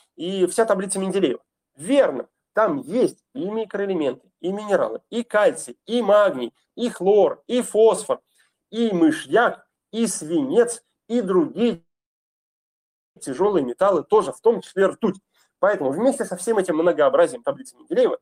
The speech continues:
не забывайте, что можно получить и какую-нибудь дрянь. Поэтому лучше её, конечно, не есть. А вот конкретно гималайскую, а морскую welcome, да.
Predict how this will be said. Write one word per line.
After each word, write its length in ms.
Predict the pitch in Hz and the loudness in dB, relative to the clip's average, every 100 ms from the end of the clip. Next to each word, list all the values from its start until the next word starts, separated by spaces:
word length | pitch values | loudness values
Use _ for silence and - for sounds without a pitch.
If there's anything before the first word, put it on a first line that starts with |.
| _ _ | _ _
не 140 | 180 196 | -8 -4
забывайте, 420 | 147 135 143 - | -2 2 2 0
что 120 | - | -6
можно 180 | 131 113 | -10 -10
получить 340 | - 156 269 - | -10 -8 -8 -8
и 80 | 151 | -10
какую-нибудь 340 | - 196 147 | -8 -6 -6
дрянь. 280 | - 160 123 - _ _ _ | 0 2 0 -4 _ _ _
Поэтому 300 | - 185 180 | -2 -2 0
лучше 280 | 202 262 220 | -2 -2 -4
её, 120 | 185 | -6
конечно, 320 | 185 165 160 147 | -2 -4 -4 -6
не 140 | 170 | -6
есть. 200 | 131 - _ | -8 -10 _
А 240 | 135 127 123 | -2 0 0
вот 180 | 139 143 | -2 -2
конкретно 340 | 147 165 139 | -2 -2 -4
гималайскую, 520 | 143 185 285 - 214 | -2 2 2 2 2
а 40 | 233 | 2
морскую 340 | 240 294 254 | 2 0 2
welcome, 300 | 196 220 127 | 0 0 -4
да. 140 | 147 | -4